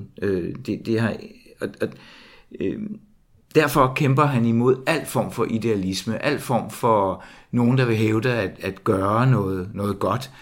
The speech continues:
som for eksempel, øh, hvad skal man nævne, Folkekirkens Nødhjælp, eller Kirkens Kors her, eller andre sådan kirkelige organisationer, fordi han siger, at det er i virkeligheden et udtryk for selvfedme,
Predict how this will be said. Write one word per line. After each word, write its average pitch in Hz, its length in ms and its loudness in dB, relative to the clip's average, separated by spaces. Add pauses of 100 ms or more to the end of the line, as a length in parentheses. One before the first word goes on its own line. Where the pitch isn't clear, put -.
(220)
som 104 240 0
for 110 100 -2
eksempel, 110 580 0
øh, 90 200 -4 (240)
hvad 80 120 -12
skal - 120 -12
man 95 100 -8
nævne, 92 460 -8
Folkekirkens 107 540 -2
Nødhjælp, 104 640 2
eller 90 420 -2 (200)
Kirkens 98 280 -2
Kors 113 480 -2
her, 113 260 2
eller 92 180 -2
andre 120 380 0 (420)
sådan 113 300 2
kirkelige 123 360 2
organisationer, 120 680 0 (300)
fordi 123 240 -2
han 127 120 6
siger, 127 240 4
at 123 80 -2
det 123 80 2
er 120 40 2
i 113 40 2
virkeligheden 127 580 2
et 107 40 -2
udtryk 123 440 -2
for 87 560 -2 (300)
selvfedme, 135 1600 6